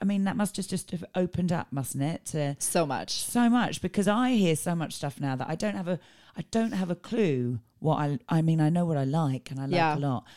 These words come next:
Speaker 1: and I love house and I love uplifting house and eclectic house and all different house music. But there is so much out there
Speaker 2: Oh my
Speaker 1: that you
Speaker 2: gosh.
Speaker 1: can interweave. And there's so much coming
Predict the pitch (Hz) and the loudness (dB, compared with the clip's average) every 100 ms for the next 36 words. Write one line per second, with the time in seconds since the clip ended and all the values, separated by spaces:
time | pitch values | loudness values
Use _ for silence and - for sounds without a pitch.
0 | - 120 131 127 139 127 135 131 120 127 | -12 -4 -2 0 -2 -4 -4 -4 -4 -8
1 | - 131 131 127 - - - - 151 147 | -8 -4 -2 -4 -6 -14 -16 -8 -6 -4
2 | 139 - 135 131 139 131 - 120 - 120 | -4 -4 -2 -2 -2 -2 -4 -8 -8 -8
3 | - 143 - 135 131 131 143 143 143 - | -8 -12 -10 -10 -10 -8 -4 0 0 -2
4 | - 131 127 135 127 123 92 - - - | -2 -2 0 -2 -2 -4 -8 -14 -20 -8
5 | - - - - 185 190 165 - - 185 | -4 -4 -6 -8 -4 0 -2 -4 -4 0
6 | 180 156 - - 156 156 - 131 117 180 | 0 -2 -4 -4 -4 -4 -4 -4 0 0
7 | 165 160 156 147 151 143 151 139 143 139 | 0 0 0 0 0 -2 -2 -4 -4 -2
8 | 123 120 - - - 160 165 - 202 190 | -4 -8 -16 -20 -8 -4 -4 -4 -4 -4
9 | - 165 151 | -8 -6 -6